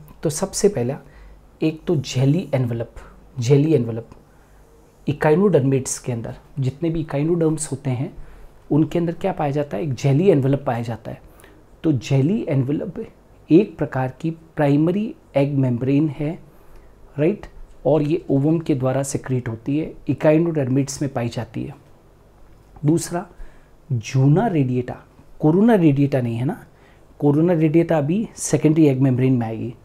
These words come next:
juna radiata, जूना रेडिएटा किसके अंदर पाई जाती है? तो शार्क्स के अंदर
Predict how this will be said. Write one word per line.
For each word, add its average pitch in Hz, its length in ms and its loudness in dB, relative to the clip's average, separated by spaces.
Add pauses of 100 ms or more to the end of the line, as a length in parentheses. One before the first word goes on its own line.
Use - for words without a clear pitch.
(560)
juna 147 480 2
radiata, 123 500 -2 (280)
जूना 135 380 0
रेडिएटा 160 440 -2
किसके 160 340 -6
अंदर 165 160 -6
पाई 135 220 -4
जाती 135 340 -4
है? - 40 -6 (640)
तो 156 100 -2
शार्क्स - 640 -6
के - 140 -2
अंदर 180 260 -4